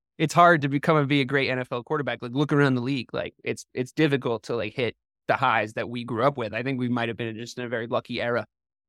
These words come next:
um, when we were kids, to be honest. We had a lot of talent in the league. But, um, but yeah, I mean, I just, I, that doesn't apply. I, to me, it's like, until they do. Like, they've never had one until they do.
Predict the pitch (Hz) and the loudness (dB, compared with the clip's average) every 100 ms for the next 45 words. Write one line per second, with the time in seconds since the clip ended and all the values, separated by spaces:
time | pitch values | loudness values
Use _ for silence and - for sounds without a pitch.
0 | - 147 123 123 127 127 113 - 120 104 | -2 2 2 2 0 -2 -6 -4 -6 -4
1 | 117 117 113 113 - 120 117 117 110 110 | -8 -4 -2 -4 -4 -4 -2 -2 -4 -4
2 | 113 113 113 120 113 123 120 _ _ _ | -6 -6 -6 -6 -6 -8 -12 _ _ _
3 | _ _ 156 143 139 - 143 135 127 117 | _ _ 6 6 6 2 0 2 -2 -6
4 | 117 _ _ _ _ 170 160 233 151 143 | -12 _ _ _ _ -2 2 4 6 4
5 | 151 180 185 202 - 180 208 233 226 208 | 2 0 -8 -8 -8 -6 -6 -2 -2 0
6 | 151 - 131 208 - - 147 143 147 180 | 0 0 0 0 -6 0 0 0 2 4
7 | 196 180 - 151 127 - - 135 90 92 | 4 2 2 -2 -2 -10 -14 -14 -10 -4
8 | 156 156 208 190 151 135 151 _ _ _ | 0 4 4 6 4 4 0 _ _ _
9 | _ - 147 160 147 165 170 151 143 143 | _ -2 2 2 4 2 2 0 0 -2
10 | 127 123 120 127 117 104 104 123 | -2 -8 -8 -8 -6 -6 -4 -4